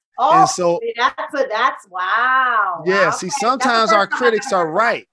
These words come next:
Speaker 1: that.
Speaker 2: And so
Speaker 1: Wow.
Speaker 2: for you, I have to ask you, you, like, you, you've been very successful for an extremely long time in multiple different genres. So I ask you, like, how do you overcome your critics? How do you deal with criticism?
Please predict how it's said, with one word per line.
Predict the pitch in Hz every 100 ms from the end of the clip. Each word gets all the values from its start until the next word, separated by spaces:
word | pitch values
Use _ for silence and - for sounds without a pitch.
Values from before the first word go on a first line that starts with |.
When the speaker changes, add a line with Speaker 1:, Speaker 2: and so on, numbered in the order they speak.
| _ 160
Speaker 1:
that. | 156 _ _ 175
Speaker 2:
And | 180
so | - 214 208
Speaker 1:
Wow. |
Speaker 2:
for | 185 196 196
you, | 185 175 247 247 202 -
I | 160
have | 196 202
to | 240 160 160
ask | 190 202 -
you, | 143
you, | 139 156
like, | 151 143 139 - _ _ _ _ _
you, | 156 -
you've | 160 135
been | 135 170 120
very | 165 208 202
successful | - 165 - 185 180 - 170
for | 135 160 156
an | 151
extremely | 135 - 170 185 185 165
long | 156 160 156 143
time | - 156 151 143 _
in | 139 131
multiple | 147 175 160 156 143
different | 147 143 _ 143 120
genres. | 143 156 151 123 90 - _ _ _ -
So | - 170
I | 160 160 170
ask | 170 170 -
you, | 175 185
like, | 156 143 131
how | - - 202 196
do | 170
you | 185 180 170 233 247
overcome | 190 160 156 - 165 156
your | 151 202
critics? | 220 - 170 139 127 - - _ _ _
How | - 185
do | 185
you | 165 170 240 240
deal | 196 175 151
with | 147
criticism? | - 147 131 - 127 101